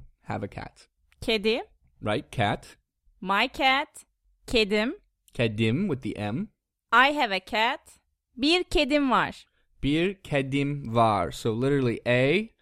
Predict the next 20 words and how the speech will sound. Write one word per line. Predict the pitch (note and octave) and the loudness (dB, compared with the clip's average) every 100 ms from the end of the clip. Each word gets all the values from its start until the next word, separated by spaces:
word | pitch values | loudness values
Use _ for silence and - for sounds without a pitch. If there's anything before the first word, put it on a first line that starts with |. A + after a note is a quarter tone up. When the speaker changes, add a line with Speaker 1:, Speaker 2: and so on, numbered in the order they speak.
| _ _ - | _ _ -4
Speaker 1:
my | A#2 C3+ | 2 2
cat | C3+ B2+ A2+ A2 - _ _ _ - | 2 2 2 0 -6 _ _ _ -10
exists, | A2 G#2+ A2 G#2+ A2 - - _ _ _ - | -6 -4 0 2 0 -6 -18 _ _ _ -6
but | A2 | -2
the | A#2+ | 0
way | A#2+ | 0
you | |
translate | G#2+ C3+ C#3 C3 - | 0 0 2 0 0
my, | A#2+ A#2 A2+ - | 0 0 0 0
I | B2 | 2
have | A#2+ G2 | 2 0
a | |
cat. | - - _ _ _ _ - | -6 -14 _ _ _ _ -2
And | E3 | 4
that | A#3 | 6
actually, | A#3+ - F#3 E3+ D#3+ | 6 4 0 2 2
I, | C3+ D#3 B2 | 0 0 2
I | |
wanna | D#3 G#3 | 0 0
revisit | F3+ E3+ D3+ C#3+ C3 | -2 -2 -2 0 -2